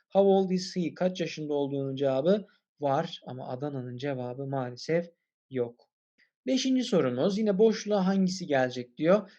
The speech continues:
Excuse me, blah blah is the museum. Müze nokta nokta nerede diye soracak, öyle değil mi?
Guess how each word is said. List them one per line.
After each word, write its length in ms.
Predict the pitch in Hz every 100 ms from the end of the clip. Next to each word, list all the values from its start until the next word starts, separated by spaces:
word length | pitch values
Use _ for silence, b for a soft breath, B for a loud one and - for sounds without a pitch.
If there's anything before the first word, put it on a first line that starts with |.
| B
Excuse 540 | 226 233 - 269 240 196
me, 280 | 180 196 185 b b _ -
blah 280 | 226 269 220
blah 240 | 208 214
is 200 | 196 185
the 80 | 214
museum. 540 | 190 180 131 123 117 _ _ _ b b -
Müze 640 | 190 277 208 208 226 233 - _ _ _
nokta 380 | 226 220 226 220
nokta 360 | 175 165 143 139
nerede 560 | 214 285 233 175 151
diye 140 | 135 127
soracak, 460 | - 123 123 123
öyle 220 | 208 269
değil 180 | 262 196
mi? 260 | 143 127